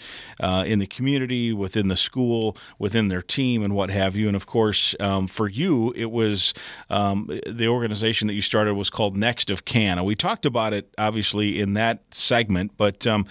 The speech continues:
I think this gives us a good forum to, uh, to dive a little deeper into it, where, um, it has become a, a pretty dri-, nice driving force here,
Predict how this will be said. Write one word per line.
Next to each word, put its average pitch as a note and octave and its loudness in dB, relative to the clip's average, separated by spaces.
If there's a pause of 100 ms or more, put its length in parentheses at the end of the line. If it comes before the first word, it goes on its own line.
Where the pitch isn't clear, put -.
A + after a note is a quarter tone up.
(280)
I B2 0
think C3 2
this C#3 0
gives A#2 0
us A2 0
a A2+ -2
good A2+ 4
forum A2 0 (100)
to, G#2 0
uh, G2 4
to G#2+ -4
dive G#2+ 2
a A2 -2
little G#2 -2
deeper G#2 0
into G#2 2
it, F#2 -2
where, F#2+ 0 (380)
um, F#2+ -2
it G#2 -2
has G#2+ 0
become G#2 0 (320)
a, G#2+ -2
a G#2 -2
pretty D#3+ 2
dri-, A#2 0
nice B2 0
driving A#2 2
force A#2+ 0
here, F#2+ 0